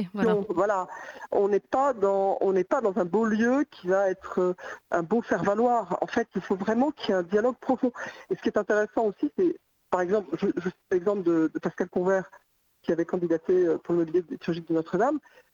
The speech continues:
Speaker 1: Euh, il, il, il dit que pour aborder Notre-Dame, qui, qu'on, qu'on soit croyant ou non, c'est quand même un, un sujet qui impressionne, il s'est plongé dans Saint Jean de la Croix et Sainte Thérèse d'Avila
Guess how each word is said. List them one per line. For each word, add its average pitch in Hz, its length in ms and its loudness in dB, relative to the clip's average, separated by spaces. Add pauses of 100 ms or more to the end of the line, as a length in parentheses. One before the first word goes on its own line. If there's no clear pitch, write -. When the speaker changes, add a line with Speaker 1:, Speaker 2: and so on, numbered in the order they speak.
(160)
Speaker 1:
Euh, 151 1000 0 (640)
il, 214 260 0
il, 202 480 2
il 175 160 -2
dit 285 240 2
que 180 240 2 (100)
pour 247 240 0
aborder 196 560 0 (100)
Notre-Dame, 196 600 0 (180)
qui, - 260 0 (960)
qu'on, 254 140 0
qu'on 220 180 -2
soit 254 120 0
croyant 233 300 0
ou 208 120 2
non, 226 260 4
c'est - 60 -4
quand - 120 -2
même 180 160 0 (120)
un, 156 360 0
un 151 300 0
sujet 180 240 0
qui - 160 -6
impressionne, 196 720 0 (340)
il 214 120 -2
s'est - 140 -2
plongé 190 280 0
dans 202 160 2
Saint 185 80 -2
Jean 170 140 -2
de 156 40 0
la 151 100 -2
Croix - 340 0
et - 100 0
Sainte 170 160 -4
Thérèse 190 220 -2
d'Avila 185 240 0